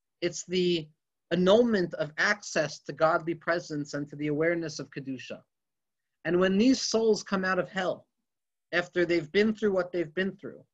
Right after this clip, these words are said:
after they have fallen to the place that they have fallen, they come back down to this world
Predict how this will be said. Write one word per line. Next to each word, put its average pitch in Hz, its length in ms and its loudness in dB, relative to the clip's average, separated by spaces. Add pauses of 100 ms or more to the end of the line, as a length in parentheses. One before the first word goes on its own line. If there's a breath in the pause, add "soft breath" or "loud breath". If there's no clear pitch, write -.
(540)
after 175 340 0
they 170 100 4
have 156 200 0
fallen 196 360 -2
to 175 100 -10
the 165 80 -10
place 180 280 -6
that 160 120 -8
they 160 100 -4
have 151 180 -6
fallen, 175 460 -6 (600)
they 156 80 -2
come 202 240 0
back 208 240 2
down 190 220 0
to 190 80 -8
this 170 280 -4
world 175 400 0